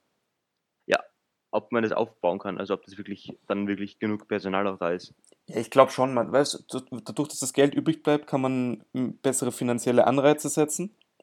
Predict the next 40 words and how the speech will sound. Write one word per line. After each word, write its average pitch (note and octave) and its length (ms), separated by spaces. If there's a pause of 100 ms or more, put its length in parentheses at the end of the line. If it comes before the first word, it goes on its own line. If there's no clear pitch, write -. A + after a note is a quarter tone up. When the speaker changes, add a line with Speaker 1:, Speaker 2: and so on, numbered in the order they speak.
(340)
Speaker 1:
Das A2+ 140
ist - 60
sicher, A#2 200
das G2+ 160
müssen A#2+ 240
sie G#2 80
auch G2 60
machen, G#2 240
weil F#2+ 120
ich F#2+ 40
mein, F#2+ 220
der G2 160
finanzielle G#2+ 500
Anreiz A2 380
derzeit G2+ 400
ist, - 440
naja, F#2+ 360
nicht G#2+ 360
so G2 200
gegeben. F#2+ 560
Speaker 2:
Ja, B2 140
eben, C3+ 220
nur, C#3+ 180
nur C#3+ 180
bei C#3+ 80
den C#3+ 100
Auslandseinsätzen. A2 840 (1080)
Speaker 1:
Genau, G#2 280
ja. G2+ 260 (600)
Genau, G2+ 300 (120)
da G2 320
verdienst F#2+ 400
du - 40
ziemlich G2+ 240
gut, G#2 180
aber F#2 140
Speaker 2:
Ja. F#2 60
Speaker 1:
sonst G2+ 400 (540)
im G2+ 160
Bundesheer. A2+ 420